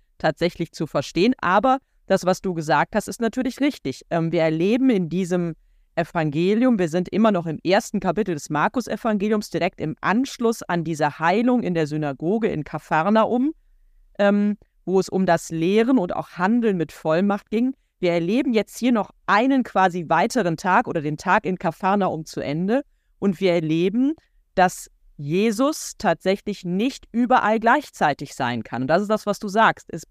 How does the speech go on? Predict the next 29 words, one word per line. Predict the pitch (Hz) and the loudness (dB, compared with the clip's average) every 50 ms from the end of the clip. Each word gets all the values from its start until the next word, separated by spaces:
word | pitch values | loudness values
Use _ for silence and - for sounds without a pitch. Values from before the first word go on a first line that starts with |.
| _ _ _ | _ _ _
ist | - 196 - - - | -8 -8 -6 -4 -4
nicht | 190 180 - - _ _ _ | -4 -4 -6 -10 _ _ _
alles | - 214 240 269 226 175 - - - - _ _ _ _ _ | 0 2 2 2 2 0 -2 -8 -18 -20 _ _ _ _ _
hinweggenommen, | 190 180 160 175 180 - - 214 208 208 208 226 240 269 302 - _ _ _ _ _ _ _ _ _ _ | -4 0 0 0 0 0 0 0 0 2 2 2 0 0 -2 -4 _ _ _ _ _ _ _ _ _ _
aber | - 185 185 185 | 2 2 4 4
da, | 180 190 180 170 | 4 2 2 2
wo | 151 160 | 0 -2
Jesus | 160 139 151 190 214 196 156 143 - - | -4 -2 0 0 0 0 0 -4 -6 -6
gerade | - - 147 143 143 | -4 -2 -2 0 -2
ist, | - - - 240 220 - - - - - _ _ - - _ _ | -2 -2 -4 -4 -4 -6 -12 -20 -20 -20 _ _ -20 -20 _ _
da | - 170 165 170 196 214 | 0 2 2 4 2 2
wird | 185 180 180 - - - - | 0 -2 -2 -2 -6 -4 -2
Heil | 175 175 185 202 | 0 0 0 0
erfahrbar. | - - 165 - - - 165 160 180 202 190 214 196 - | -2 -4 -8 -8 -6 -4 -2 -2 0 2 2 2 0 0
Oder | - 190 214 226 247 254 233 - | -2 -4 -2 0 2 2 2 2
aber, | - 208 202 226 226 214 | 0 0 2 2 0 0
wir | 170 156 | 0 -2
könnten | - 196 190 - | -4 -6 -6 -6
auch | 175 170 | -6 -6
sagen, | - - 170 175 180 175 | -2 0 0 0 0 0
da | 160 160 | 0 -2
wird | 147 151 - - | -2 -4 -4 -4
Gottes | - 170 - - 208 - - | -2 -2 -2 -4 -8 -4 -2
Nähe | 208 202 202 214 202 | 0 0 0 0 -2
erfahrbar. | - 196 - - - 196 202 208 190 214 220 226 - _ _ _ _ _ _ | -2 -6 -6 -4 -2 -2 0 0 2 0 0 -2 -4 _ _ _ _ _ _
Da | - 165 175 | -4 -2 0
gibt | 170 175 - 226 | 0 -2 -2 -4
es | 214 - - | -6 -4 -4
eine | - 175 185 196 | -2 0 0 -2